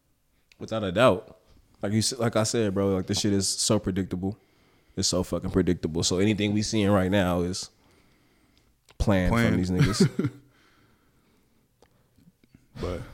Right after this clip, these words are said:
Speaker 2: New Year, twenty twenty-one.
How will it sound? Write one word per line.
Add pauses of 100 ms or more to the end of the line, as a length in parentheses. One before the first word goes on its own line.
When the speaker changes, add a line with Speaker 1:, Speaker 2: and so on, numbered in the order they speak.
(220)
Speaker 2:
New
Year, (720)
twenty
twenty-one.